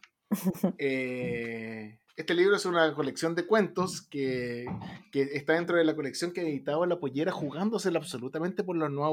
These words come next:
Speaker 2: autores, una cosa que me, que me gusta, que me gusta mucho y que
Speaker 1: Mm.
Speaker 2: creo que a todos nosotros nos gusta y es a-, automáticamente un desafío encontrar nuevos lectores con nuevos autores.
Speaker 1: Mm.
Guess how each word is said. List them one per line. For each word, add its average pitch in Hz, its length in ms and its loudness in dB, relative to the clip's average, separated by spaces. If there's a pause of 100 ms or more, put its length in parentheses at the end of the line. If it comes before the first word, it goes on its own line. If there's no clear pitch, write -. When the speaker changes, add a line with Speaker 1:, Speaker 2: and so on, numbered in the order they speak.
Speaker 2:
autores, 147 260 2
una 120 120 -6
cosa 135 220 -10
que 139 100 -8
me, 123 260 -12 (400)
que 135 100 -4
me 127 100 -2
gusta, 127 640 -2
que 127 80 -8
me 123 80 -4
gusta 131 280 -6
mucho 180 280 4
y - 40 4
que 170 100 0
Speaker 1:
Mm. - 40 0
Speaker 2:
creo 135 120 0
que 123 60 -4
a 120 60 -6
todos 147 180 2
nosotros 160 340 0
nos 143 140 2
gusta 156 280 0
y 147 140 0
es 143 260 -6
a-, 131 120 -6 (220)
automáticamente 156 1080 -4 (460)
un 156 140 2
desafío 156 600 2 (100)
encontrar 135 720 -2 (200)
nuevos 151 440 6
lectores 160 480 2
con 123 260 -4
nuevos 139 280 0
autores. 113 500 -8 (120)
Speaker 1:
Mm. 180 260 -2